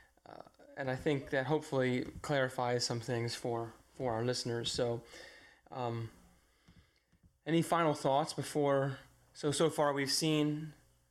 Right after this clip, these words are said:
uh, heaven right now is, is a, is a, it's a created place. It's passing away into the new heavens and new earth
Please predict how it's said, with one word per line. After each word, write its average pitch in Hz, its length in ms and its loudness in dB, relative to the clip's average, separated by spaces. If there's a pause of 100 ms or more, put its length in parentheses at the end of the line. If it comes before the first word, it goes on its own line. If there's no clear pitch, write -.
(300)
uh, - 180 -10 (160)
heaven 147 280 0
right 143 180 2
now 143 400 2 (540)
is, 127 580 0 (100)
is 120 140 0
a, 113 100 0 (100)
is 131 100 0
a, 120 100 0 (140)
it's - 120 -4
a 127 60 -2
created 135 500 0
place. 135 520 0 (520)
It's - 160 -4
passing 139 420 -2
away 135 580 2
into 135 300 -4
the 123 120 2
new 131 180 2
heavens 131 340 0
and 123 100 0
new 139 140 2
earth 131 380 0